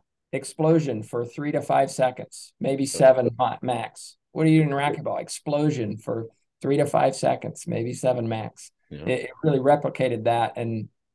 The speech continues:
Speaker 1: what a great cross-training activity.
Speaker 2: Definitely. It's a, it's a lot of fun. And I think you can, uh, eh, you know,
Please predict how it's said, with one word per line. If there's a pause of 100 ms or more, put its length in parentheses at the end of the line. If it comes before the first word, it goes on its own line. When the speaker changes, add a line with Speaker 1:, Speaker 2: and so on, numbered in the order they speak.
(160)
Speaker 1:
what
a
great
cross-training
activity. (400)
Speaker 2:
Definitely.
It's
a,
it's
a
lot
of
fun.
And
I
think
you
can,
uh, (1600)
eh, (220)
you
know,